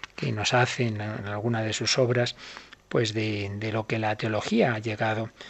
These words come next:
a, a profundizar en esta, en esta verdad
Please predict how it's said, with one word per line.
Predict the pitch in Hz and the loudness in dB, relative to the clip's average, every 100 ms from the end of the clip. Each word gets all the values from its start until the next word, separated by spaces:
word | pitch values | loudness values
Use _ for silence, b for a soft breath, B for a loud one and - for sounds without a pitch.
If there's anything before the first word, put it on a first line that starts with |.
| B B - | B B -4
a, | 123 107 101 101 - | -2 0 -2 -2 -6
a | 123 | 2
profundizar | 135 - 139 123 117 - 127 120 B B B B - | 2 4 2 4 2 4 4 2 B B B B -6
en | 120 113 | -2 0
esta, | 113 - - 117 110 104 101 | -2 -2 0 0 0 -2 -4
en | 170 110 | -6 -4
esta | 107 120 | -2 -2
verdad | 110 107 104 110 | 0 0 0 0